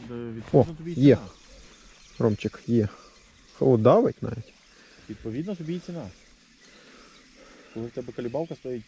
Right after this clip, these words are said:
Speaker 1: двісті п'ятдесят гривень.
Speaker 2: Ну да, це
Speaker 1: Я
Speaker 2: немало.
Speaker 1: дивився ціни, думаю, блін, а коли це воно так подорожало?
Speaker 2: Непоганий окунчик може бути. Значить, на глісер вийшов. Да, да, да, да, ото звідти.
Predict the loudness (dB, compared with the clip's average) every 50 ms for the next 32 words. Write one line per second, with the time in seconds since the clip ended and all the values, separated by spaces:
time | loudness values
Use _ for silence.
0 | _ _ -20 -18 -16 -14 -14 -16 -16 -14 -10 -8 -8 -6 -8 -8 -10 -14 _ _
1 | _ _ _ _ _ _ -20 -20 -14 -6 -4 -2 0 0 0 0 0 0 0 0
2 | -2 -4 -8 -8 -4 -2 0 0 0 0 0 -2 -2 -4 -6 -8 -10 -12 -12 -10
3 | -10 -8 -8 -8 -8 -8 -10 -10 -10 -12 -16 -14 -12 -8 -8 -8 -8 -8 -10 -12
4 | -12 -14 -12 -12 -10 -10 -8 -10 -10 -10 -12 -16 _ _ _ _ _ _ _ _
5 | _ _ _ _ _ _ _ -2 0 0 2 2 2 2 2 2 2 0 -2 -2
6 | -4 -6 -6 -6 -8 -6 -6 -4 -4 -4 -4 -6 -8 -10 -12 _ _ _ _ _
7 | _ _ _ _ -20 -20 _ _ _ _ -20 _ _ _ _ _ -20 -20 _ _
8 | _ _ _ _ _ -6 -4 -4 -4 -6 -14 -20 -20 _ -20 _ _ _ _ _
9 | _ _ -14 -14 -14 -6 -2 -2 0 2 0 0 2 4 4 4 4 2 0 -2
10 | -6 -12 -16 -16 -20 _ _ _ -20 -20 -20 -20 -20 -20 -20 -20 -20 -20 -20 -20
11 | _ -20 -20 -20 -20 -20 -20 -20 -20 -18 -18 -20 -20 -20 -20 -20 -20 -14 -4 2
12 | 4 4 4 4 4 2 2 2 2 4 2 2 0 0 -2 -2 -2 -2 -2 -4
13 | -4 -6